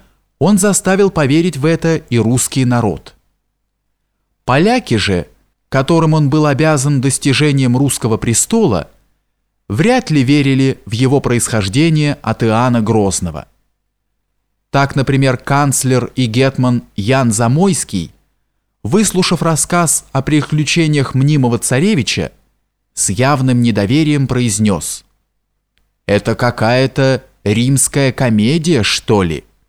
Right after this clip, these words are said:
Однако самозванец был нужен польскому правительству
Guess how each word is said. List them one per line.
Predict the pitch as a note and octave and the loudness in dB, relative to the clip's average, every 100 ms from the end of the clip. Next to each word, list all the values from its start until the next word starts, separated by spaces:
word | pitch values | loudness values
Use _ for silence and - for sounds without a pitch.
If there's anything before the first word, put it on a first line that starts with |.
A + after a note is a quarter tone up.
| _ _ _ _ _ _ _ _ _ _ _ _ _ _ _ _ _ | _ _ _ _ _ _ _ _ _ _ _ _ _ _ _ _ _
Однако | - G2 A2 C#3+ C#3 C3+ B2+ - - | -4 0 2 0 0 0 0 -4 -6
самозванец | - B2 A#2 G#2+ G#2+ D#3 C#3 F#2 - - - _ _ _ _ | -2 0 0 0 0 0 0 -2 -4 -8 -14 _ _ _ _
был | - D3+ E3 | 0 2 4
нужен | E3+ E3+ D#3+ | 4 4 2
польскому | D3 D#3+ E3 - C#3 C3 | 0 0 0 0 -2 0
правительству | B2 A#2 F3+ F#3+ E3+ - E3 F3 | 0 0 0 0 -2 -2 0 0